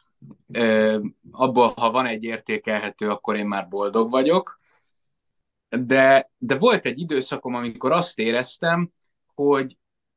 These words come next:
egyszerűen a szavak és a betűk azok, ö, azok a mi korunkban már nem visznek el úgy sehova. Tehát nekem elegem lett abból, amikor én írtam,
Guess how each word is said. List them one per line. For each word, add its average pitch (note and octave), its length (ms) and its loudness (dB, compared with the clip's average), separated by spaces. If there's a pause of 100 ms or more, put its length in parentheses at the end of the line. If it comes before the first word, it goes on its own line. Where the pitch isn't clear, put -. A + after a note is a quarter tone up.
(440)
egyszerűen A#2+ 600 -2
a G#2 60 -8
szavak E3+ 480 2
és A2+ 180 -8
a A2 80 -4
betűk D3 480 -2
azok, C#3 400 -4
ö, C#3 200 -4
azok C3 380 -6
a C3+ 100 0
mi F3+ 180 0
korunkban D#3 640 2
már E3 340 0
nem C3+ 220 -4
visznek A2 400 -12
el A2 140 -2
úgy G#2+ 140 -12
sehova. G#2+ 600 -4 (320)
Tehát B2+ 180 -2
nekem E3+ 300 0
elegem A#2+ 600 2
lett A#2 340 -6
abból, C3 380 0
amikor A2 360 -2
én G2+ 140 -8
írtam, E3+ 520 0